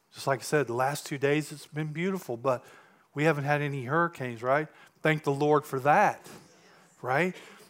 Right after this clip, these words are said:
There's always something that we can be thankful for, and we can have joy in our hearts because of that.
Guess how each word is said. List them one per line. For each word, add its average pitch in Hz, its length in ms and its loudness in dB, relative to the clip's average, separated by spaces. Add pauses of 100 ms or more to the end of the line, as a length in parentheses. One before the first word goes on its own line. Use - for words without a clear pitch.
There's 170 220 6
always 202 460 8
something 185 500 2
that 165 180 0
we 165 140 0
can 160 200 -2
be 151 120 -2
thankful 170 500 0
for, 139 280 -2 (220)
and 165 160 6
we 180 100 6
can 185 180 2
have 151 400 2
joy 214 500 4
in 196 100 4
our 175 160 8
hearts 196 460 4 (360)
because 170 520 2
of 127 300 -2
that. 156 340 0